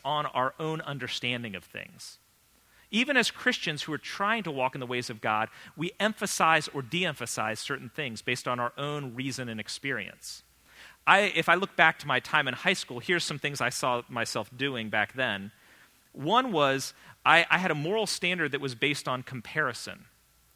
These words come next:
And so I would find things that I was good at and emphasize those in my own understanding. I would think, "You know what? I'm,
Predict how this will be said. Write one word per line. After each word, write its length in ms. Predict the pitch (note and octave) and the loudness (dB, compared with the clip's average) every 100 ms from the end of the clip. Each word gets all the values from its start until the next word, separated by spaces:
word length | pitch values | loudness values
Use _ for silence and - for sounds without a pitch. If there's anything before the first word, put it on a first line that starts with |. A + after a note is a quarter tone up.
| _ - - - | _ -20 -20 -6
And 140 | D#3+ | 0
so 140 | G3+ F#3 | 2 6
I 120 | G3+ | 6
would 140 | B3 | 4
find 380 | E3 G3 G#3+ A#3 | 0 4 4 4
things 220 | G#3 E3+ | 0 -2
that 80 | E3+ | 4
I 80 | D#3 | 4
was 180 | D3 B2+ | 4 -4
good 260 | A#2 E3 | -4 2
at 220 | D#3 A2+ B2 | 4 4 2
and 100 | C3 | -2
emphasize 640 | D#3 - C#3 C#3+ B2 A2 | -4 -4 -2 0 2 0
those 440 | A#2 C#3 A#2+ A2 - | 0 0 0 -4 -8
in 80 | D3 | -4
my 180 | B2 B2 | -2 -2
own 220 | - C#3 | -2 -4
understanding. 640 | B2+ A2+ - C3 A#2+ G2 - _ - | -4 -4 -6 -4 -6 -8 -12 _ 2
I 80 | F3 | 2
would 160 | F3+ | 2
think, 340 | - E3 C#3+ - _ _ _ _ | -2 -6 -6 -12 _ _ _ _
"You 120 | C3 | -4
know 60 | C3 | 0
what? 220 | D#3 A3 - _ _ _ _ _ _ _ _ _ _ | 0 0 -8 _ _ _ _ _ _ _ _ _ _
I'm, 360 | D#3+ A3 A3+ | 2 2 -2